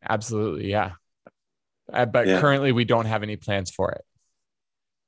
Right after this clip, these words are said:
Speaker 2: Okay. All right.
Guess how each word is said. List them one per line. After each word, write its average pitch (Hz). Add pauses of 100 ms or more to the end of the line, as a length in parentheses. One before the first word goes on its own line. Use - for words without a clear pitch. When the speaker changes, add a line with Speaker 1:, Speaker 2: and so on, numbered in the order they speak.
(640)
Speaker 2:
Okay. - (4000)
All 50
right. 92